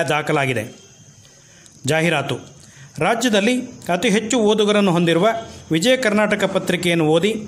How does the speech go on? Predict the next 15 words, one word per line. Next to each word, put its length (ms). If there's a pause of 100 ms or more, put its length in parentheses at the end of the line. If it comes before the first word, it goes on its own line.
(200)
ಪ್ರೋತ್ಸಾಹಿಸಿ. 640 (540)
ಶೃಂಗೇರಿಯ 420
ಜನತೆಗೆ 580
ಸಿಹಿ 280
ಸುದ್ದಿ. 420 (460)
ವಾಷಿಂಗ್ 380
ಮೆಷಿನ್, 360 (300)
ಎಲ್ 180
ಇ 80
ಡಿ 140
ಟಿ 200
ವಿ, 320 (180)
ಫ್ರಿಡ್ಜ್ 680
ಬಡ್ಡಿರಹಿತ 540
ಸುಲಭ 340